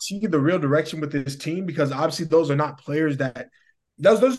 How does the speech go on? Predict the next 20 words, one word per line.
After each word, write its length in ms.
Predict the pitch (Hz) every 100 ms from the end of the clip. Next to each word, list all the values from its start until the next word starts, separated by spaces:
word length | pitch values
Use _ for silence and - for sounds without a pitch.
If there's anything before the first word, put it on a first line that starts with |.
| 247
that's 200 | 196 226
money 220 | 185 214 220
that 200 | 190 190
you'll 100 | 151
spend 540 | - - 180 202 226 170
if 160 | 160
you 80 | 175
want 340 | 143 147 294 - -
to 100 | 226
be 160 | 190 226
competitive, 640 | 233 233 226 233 247 185 -
but 140 | 160
those 120 | 185
aren't 280 | 147 165 139
players 400 | - 160 165 139
that 340 | 139 131 131 -
are 140 | 156
gonna 140 | 139
push 340 | 127 - -
you 80 | -